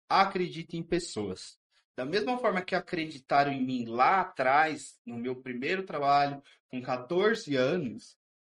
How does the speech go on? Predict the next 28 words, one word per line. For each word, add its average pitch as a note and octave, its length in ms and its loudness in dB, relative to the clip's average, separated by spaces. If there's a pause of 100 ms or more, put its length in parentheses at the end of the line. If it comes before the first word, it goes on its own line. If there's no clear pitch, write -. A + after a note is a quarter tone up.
(220)
eu C#3 120 -2
acredito B2+ 500 -8
que B2 120 -10
vai A#2+ 200 2
aparecer A#2+ 440 -6
pessoas A#2+ 360 -12
com - 140 -14
potenciais A2+ 1000 -4 (420)
pra B2 520 4
auxiliar, B2 1080 -2
pra C#3 200 -2
fazer C#3 260 -6
melhor D3+ 540 2
do D3+ 140 -6
que - 120 -8
o C3+ 100 -2
Luiz B2+ 420 -4
empreendedor A#2+ 720 -6
hoje, B2+ 380 -4 (280)
melhor D3 500 2
do D3 100 -4
que - 160 -6
o C3 200 0
André A#2 380 -2
empreendedor, A#2 960 -6 (320)
e B2+ 160 -4
aí B2 300 -2
sim, - 400 -10